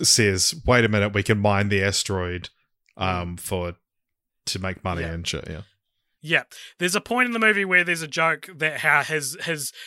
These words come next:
Speaker 2: his algorithms are so strong it can tell you how you're going to die.
Speaker 1: Mm.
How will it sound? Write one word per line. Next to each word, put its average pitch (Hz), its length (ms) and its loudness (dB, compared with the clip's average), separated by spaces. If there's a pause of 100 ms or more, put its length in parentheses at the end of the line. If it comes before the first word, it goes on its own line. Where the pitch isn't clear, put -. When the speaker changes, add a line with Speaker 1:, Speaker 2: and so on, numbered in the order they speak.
Speaker 2:
his 202 240 0
algorithms 190 560 2
are 151 60 -6
so 175 220 0
strong 160 420 -2
it 151 100 -8
can 151 140 -8
tell 147 260 -2
you 143 80 -8
how 147 140 -2
you're 139 180 -6
going 131 260 -6
to 131 100 -12
die. 110 440 -12 (140)
Speaker 1:
Mm. 95 240 -10